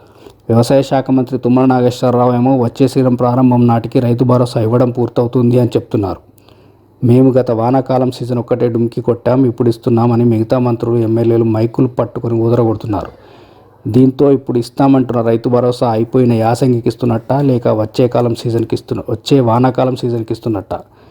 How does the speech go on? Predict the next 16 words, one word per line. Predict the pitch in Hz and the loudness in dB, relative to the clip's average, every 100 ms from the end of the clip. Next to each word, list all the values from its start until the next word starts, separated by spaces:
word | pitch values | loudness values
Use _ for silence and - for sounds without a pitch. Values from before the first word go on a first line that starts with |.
| - _ _ - | -20 _ _ 0
తెలియక | 117 117 120 | 0 2 0
రైతులు | 113 113 117 120 117 | 0 0 0 -4 -4
తికమక | 123 120 120 - _ 151 - | -4 -4 -4 -8 _ -4 -4
పడుతున్నారు. | 156 110 107 117 104 87 - - _ _ - _ _ 120 | -4 -4 -4 -6 -6 -8 -12 -20 _ _ -20 _ _ -2
వ్యవసాయ | 127 151 147 | 0 2 0
శాఖ | 143 135 131 | 2 -2 0
మంత్రి | 135 131 135 | 0 0 0
తుమ్మల | - 120 127 | -2 0 0
చెప్తున్న | 135 123 - 131 | 0 -4 -2 -2
మాటలను | 120 117 120 117 | 0 -2 -2 -2
బట్టి | 113 - | -4 -4
చూస్తే, | 120 110 123 143 160 - - _ - _ - | -6 -4 0 0 0 -12 -20 _ -20 _ -4
అటు | 110 143 | 0 2
ఇటు | 147 139 131 | 2 2 -2
కాకుండా | 131 123 131 127 127 | -2 -4 -2 0 0
మధ్యలో | 117 113 123 | -2 0 2